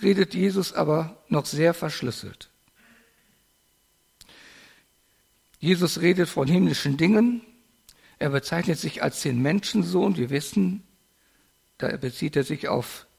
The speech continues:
das Buch Daniel, Kapitel sieben, Vers dreizehn, wo Daniel sagte, „Ich sah eine, eine Gestalt wie der, den Sohn eines Menschen.“ Jesus redet von seiner Kreuzigung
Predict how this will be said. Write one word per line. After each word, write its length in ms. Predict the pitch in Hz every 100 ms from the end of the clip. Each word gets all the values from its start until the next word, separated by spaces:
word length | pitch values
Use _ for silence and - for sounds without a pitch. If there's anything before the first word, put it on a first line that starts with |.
| _
das 180 | 131 127
Buch 200 | - 123
Daniel, 560 | - 127 151 151 151 175 _ _ _
Kapitel 480 | - 113 135 - 123
sieben, 300 | 123 131 127
Vers 300 | - 123 113
dreizehn, 720 | - 123 151 - 196 196 220 _ _ _ _ _ _ -
wo 100 | 117
Daniel 380 | 127 131 131
sagte, 460 | 120 127 127 - 131
„Ich 140 | 120
sah 300 | - 120 127
eine, 360 | - 113 123 123 _ _ _ _ _ - _ _ _
eine 380 | - 120 120 113
Gestalt 680 | - - - 120 139 - -
wie 140 | 120
der, 120 | 127 117
den 280 | - -
Sohn 300 | 127 135 160
eines 380 | - 131 123 -
Menschen.“ 500 | 120 127 147 - 190 - _ _ _ _ _ _ _ _ _ _ _ _ _ _ _ _ _ - - -
Jesus 420 | - 180 185 - 160
redet 240 | 202 202
von 160 | - 160
seiner 240 | 160 151
Kreuzigung 800 | - - 165 - - 190 214 -